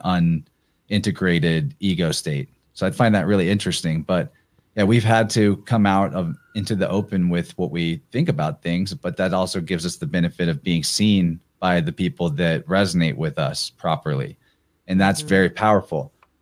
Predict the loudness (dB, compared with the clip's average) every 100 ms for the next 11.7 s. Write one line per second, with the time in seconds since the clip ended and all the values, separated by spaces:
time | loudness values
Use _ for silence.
0 | _ 2 4 6 2 -2 -4 0 0 2
1 | 0 0 0 0 2 0 0 -4 -6 2
2 | 2 2 -2 -6 -2 -2 -2 2 4 6
3 | 4 0 -2 -2 -4 -10 -12 -8 -4 -2
4 | -2 -2 -4 -2 0 2 0 -4 _ -6
5 | -4 -2 -2 0 0 0 -2 -4 -2 0
6 | 0 0 -2 -4 -6 _ -6 -2 0 0
7 | 0 -2 -4 -6 -6 -2 -2 -2 -4 -10
8 | _ _ _ _ -2 0 0 0 0 0
9 | 0 2 2 2 0 -2 -4 -8 -8 -6
10 | -2 -2 -2 -6 _ -4 -2 0 2 2
11 | 0 0 0 0 2 0 0